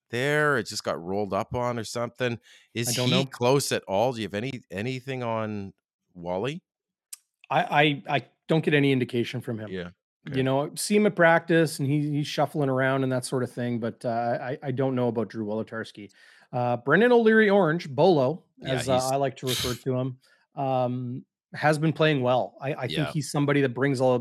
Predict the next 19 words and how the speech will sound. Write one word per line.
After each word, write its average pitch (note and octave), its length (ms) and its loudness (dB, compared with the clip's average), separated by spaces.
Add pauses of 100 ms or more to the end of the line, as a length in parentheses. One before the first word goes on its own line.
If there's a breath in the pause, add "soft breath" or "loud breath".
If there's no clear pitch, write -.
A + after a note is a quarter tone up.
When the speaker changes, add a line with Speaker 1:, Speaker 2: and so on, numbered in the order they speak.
(140)
Speaker 2:
a, C3 240 -10
a C#3 60 -10
little D3+ 200 0
bit D3+ 160 2
more C#3+ 320 4
of C3+ 100 2
a B2 300 0 (240 soft breath)
physical G3 560 2
presence G#3 720 0 (320)
Speaker 1:
Yeah. - 200 -8 (600)
Speaker 2:
but D3+ 280 6
less E3+ 320 4
experience, D#3 960 2
less D#3+ 400 2
ability, D3 640 4
I C#3 100 -2
think, C#3 500 -4
well, C#3+ 400 0
less E3+ 300 0